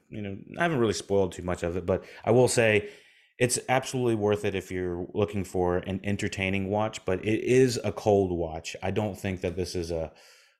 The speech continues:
uh, an ending everyone is going to enjoy. So let's get into the final episode, uh, the eighth episode, uh, and final episode, season four. Spoilers ahead.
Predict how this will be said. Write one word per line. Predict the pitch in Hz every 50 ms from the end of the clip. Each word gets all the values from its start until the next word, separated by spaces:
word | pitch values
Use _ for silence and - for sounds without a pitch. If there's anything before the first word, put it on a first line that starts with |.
| _ -
uh, | 92 87 87 85 85 82 82 87 - _ _ _ _ _ _ _ - - -
an | 104 98 98
ending | - 107 107 104 95 98 90 90 90
everyone | 95 95 87 95 92 82 85 85 82 82 85 85 -
is | 87 82 -
going | - 85 85 85 82 -
to | - 92 85 82 -
enjoy. | 85 80 78 76 82 80 76 71 71 - - _ _ _ - _ _ _ _
So | - - 123 117 113 110 -
let's | 135 143 143
get | - 151 143
into | 143 139 143 135 - - 135 131 127 123 123 127 113
the | 113 113 113 113 110 107
final | - - 123 127 131 135 131 107
episode, | 110 - 120 113 - 113 110 110 117 120 117 - - 87
uh, | 101 98 98 95 95 95 92 90 - - - - - _ _ _ _ _ _ _ _ -
the | 101 104 101 98 98 98 - -
eighth | 113 120 120 120 - - -
episode, | 113 107 - 107 104 - - 104 101 101 101 101 101 101 95 -
uh, | 95 95 95 95 95 92 92 92 92 92 92 92 92 92 92
and | 90 85
final | - - 98 98 98 95 - 95
episode, | 87 - 87 - - - 85 82 80 80 82 73 73 - - _
season | - - - - 92 92 95 92
four. | 87 - - 87 82 82 - - - _ _ _ _ _ _ _ _ _ _ _ _ _ _ _ _ _ _ _ - - _ _ _
Spoilers | - - - 110 107 107 98 -
ahead. | 90 92 85 80